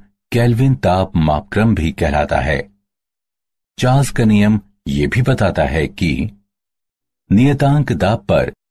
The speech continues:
किसी गैस की निश्चित मात्रा का आयतन केल्विन मापक्रम पर तापमान के अनुक्रमानुपाती होता है। आयतन नियतांक दाब तथा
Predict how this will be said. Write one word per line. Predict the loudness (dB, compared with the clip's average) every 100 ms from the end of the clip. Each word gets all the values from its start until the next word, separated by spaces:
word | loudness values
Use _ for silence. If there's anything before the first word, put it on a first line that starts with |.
| _
किसी | -4 0 -2
गैस | 0 0 0 -2
की | -2 0
निश्चित | 0 -2 -2 -6 -2
मात्रा | -2 -2 -2 -2
का | 0 0
आयतन | 0 -2 -4 -4 -8 _ _ _ -2
केल्विन | 2 2 2 2
मापक्रम | 2 0 -2 -4 -2 -2
पर | 0 -2 -2 -14 _ _ -2
तापमान | -2 0 0 2 0
के | 0 -2 -4 _ _ 0
अनुक्रमानुपाती | 2 2 2 0 2 2 0 -2 -4 -4
होता | -2 0 0
है। | -2 -2 -6 -10 _ _ _ _ _ _ _ _ 0
आयतन | 2 2 2 0 -2 -8 _ 0
नियतांक | 2 0 0 0 2 0
दाब | 0 0 0 -4 _ _ -6
तथा | -2 -2